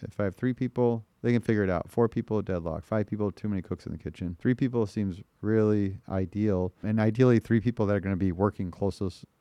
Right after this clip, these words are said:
with that role. I think that's been one where we set that up and then formalize your process. We have, like, an intro call just to generally see if there's a fit, maybe touch base on comp expectations early and make sure there's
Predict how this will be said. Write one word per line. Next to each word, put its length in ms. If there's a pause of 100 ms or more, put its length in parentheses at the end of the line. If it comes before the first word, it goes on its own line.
with 180
that 200
role. 400 (140)
I 100
think 160
that's 220
been 240
one 400
where 580
we 140
set 240
that 160
up 260
and 160
then 160
formalize 540
your 80
process. 560 (260)
We 140
have, 140
like, 300
an 120
intro 320
call 440 (280)
just 220
to 280 (240)
generally 440
see 260
if 100
there's 240
a 80
fit, 480
maybe 340
touch 300
base 320
on 160
comp 300
expectations 960 (240)
early 480 (320)
and 160
make 140
sure 180
there's 260